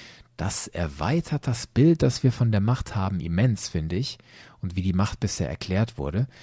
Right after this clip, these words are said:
Man kann sich da natürlich jetzt wundern, Jedi können heilen und sogar wiederbeleben. Wieso sieht man das in den vorherigen Filmen nicht? Warum nutzen die Jedi das in den Klonkriegen nicht?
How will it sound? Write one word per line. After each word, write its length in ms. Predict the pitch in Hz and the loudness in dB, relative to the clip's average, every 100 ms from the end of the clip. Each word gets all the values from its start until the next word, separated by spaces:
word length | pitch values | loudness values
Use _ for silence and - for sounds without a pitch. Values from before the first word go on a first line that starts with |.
| - - - | -20 -20 -6
Man 140 | 85 | -4
kann 200 | 87 113 | 0 2
sich 180 | 131 127 | 2 2
da 120 | - | 2
natürlich 500 | 123 120 - 117 113 | 2 2 4 4 2
jetzt 420 | - - - - - | 0 -4 -8 -8 0
wundern, 600 | 90 139 156 180 214 - _ _ _ _ | 4 6 6 4 0 -4 _ _ _ _
Jedi 460 | 98 82 85 90 107 | -6 -2 2 4 2
können 420 | - 110 101 101 | 4 4 6 4
heilen 520 | 87 87 95 135 202 - _ _ _ _ | 4 4 4 2 0 -6 _ _ _ _
und 180 | 123 | 4
sogar 300 | 117 104 101 | 4 4 4
wiederbeleben. 800 | 87 92 113 117 113 117 135 185 196 _ _ _ _ | 4 4 6 6 6 6 4 2 -2 _ _ _ _
Wieso 300 | - 113 110 | 4 6 8
sieht 220 | 110 110 117 | 8 6 6
man 140 | 110 | 6
das 180 | 107 101 | 6 4
in 80 | 98 | 0
den 120 | 101 | 0
vorherigen 580 | - 90 82 87 92 107 | 0 -2 0 0 0 2
Filmen 300 | - 120 135 | 4 8 10
nicht? 440 | 175 208 - - - _ _ _ | 8 6 -4 -14 -18 _ _ _
Warum 380 | 107 95 95 95 | 2 4 4 4
nutzen 420 | 101 113 - 131 | 4 2 0 -2
die 140 | 107 | -2
Jedi 280 | 95 101 104 | -2 0 0
das 220 | 98 90 | 0 -2
in 100 | 80 | -4
den 160 | 85 87 | -6 -6
Klonkriegen 760 | - 160 196 147 - 95 98 | -2 2 4 2 0 0 2
nicht? 380 | 101 180 - - | 4 2 0 -14